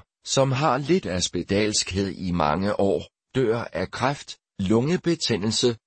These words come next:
hjertesygdomme eller andre sygdomme. Tobak gør det samme, den dræber indirekte og slipper for skylden.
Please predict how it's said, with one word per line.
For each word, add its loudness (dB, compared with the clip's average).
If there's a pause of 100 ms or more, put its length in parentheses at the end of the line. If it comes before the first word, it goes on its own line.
(160)
hjertesygdomme 2
eller 2
andre 0
sygdomme. 2 (440)
Tobak 0 (100)
gør 4
det 0
samme, 2 (260)
den 0
dræber 0
indirekte 0
og 2
slipper 0
for -2
skylden. 0